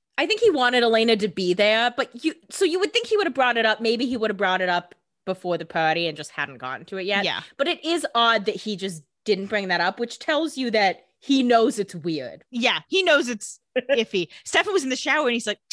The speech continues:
Speaker 2: "Ah, I should tell her that, uh, Elena looks like Catherine when I get out of the shower." Again, Stefan should have gone to see Bon Jovi. <laughs>
Speaker 1: Yeah. Life would have been simpler. The lesson is, if you ever have the chance to see Bon Jovi,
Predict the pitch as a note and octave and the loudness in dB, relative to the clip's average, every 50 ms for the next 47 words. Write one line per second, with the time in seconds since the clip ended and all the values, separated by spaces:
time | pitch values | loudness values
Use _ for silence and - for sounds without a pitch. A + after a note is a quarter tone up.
0 | - _ - - - - - - - - - A3 G3+ - G#3 G3 F#3+ F#3+ F#3 E3+ | -18 _ -18 -18 -18 -18 -20 -20 -20 -16 -14 -14 -10 -8 -6 -6 -4 -4 -6 -4
1 | F3+ F3 E3+ E3+ E3 D#3+ D#3 D#3 D3+ _ _ - F3+ F3 E3+ E3+ E3 D#3+ - - | -2 -2 0 0 0 0 -2 -4 -8 _ _ -16 -12 -10 -10 -10 -10 -12 -14 -14
2 | E3+ - - - D3+ D3 - D3 C3+ C#3+ _ _ - F#3 F3+ E3 D#3+ D#3+ D3+ D3+ | -14 -14 -12 -12 -12 -12 -12 -16 -20 -20 _ _ -8 -4 -4 -4 -4 -4 -4 -6
3 | D3+ D#3 D3+ D3+ - - D#3 D3 D3+ D3+ D3+ D#3 - - - - _ _ - C4+ | -6 -6 -8 -12 -12 -10 -8 -8 -8 -8 -10 -14 -16 -20 -20 -20 _ _ -2 -2
4 | B3 D4 C#4+ A#3+ F#3 D#3+ D3 - _ _ - - - C4 B3 B3 B3 A3+ - A#3 | 0 2 2 2 0 -2 -4 -10 _ _ -14 -6 -2 -2 -2 -2 -2 -2 -2 -2
5 | A3 G#3 - G3+ G#3 G#3 G3+ G3+ - - A3 F3+ F#3 F#3 F#3+ F3+ E3+ F3+ E3+ F#3+ | -2 -2 -2 -2 -2 -2 -2 -6 -8 -8 -8 -6 -6 -6 -6 -6 -8 -8 -8 -4
6 | G#3 A#3 C#4 D4 - - - - - _ _ _ _ _ - B3 C4+ C#4 - G#3+ | -2 -2 0 -2 -2 -4 -8 -20 -20 _ _ _ _ _ -6 -2 0 0 2 0
7 | F3 E3 - - _ _ _ _ _ - A3+ A#3 B3 A#3+ - C4+ C#4 E4 A3 A#3+ | 0 -4 -6 -12 _ _ _ _ _ -2 0 0 0 0 0 0 0 2 2 2
8 | B3 A#3+ - - A#3 G#3 G#3+ - - F#3 E3+ E3+ F3+ - - B3+ B3+ B3+ C#4 F#4+ | 0 0 -2 -2 -2 -2 -2 -2 -4 -2 0 0 0 0 2 2 4 4 2 2
9 | - - D4 C#4+ C#4 A#3 - A#3 - G3+ A3+ A3+ - G3+ G3+ G3+ G#3 A3 G#3+ A3+ | 2 0 2 2 2 2 2 0 -2 0 -2 -2 0 0 0 0 2 0 0 0
10 | G#3+ G3 - G3 F#3 - - F#3+ E3+ E3 D#3 - - - - - - - G3+ E3+ | -2 -4 -4 -6 -8 -6 -4 -4 -4 -4 -6 -8 -14 -16 -14 -8 -4 -4 -4 -2
11 | - - F#3+ F3+ F3+ F#3+ E3+ F3+ E3+ E3+ E3+ - A3+ A#3 A#3+ B3+ B3 | -2 0 0 0 0 -2 -2 -2 -2 -2 -2 -2 -4 -4 -4 -4 -8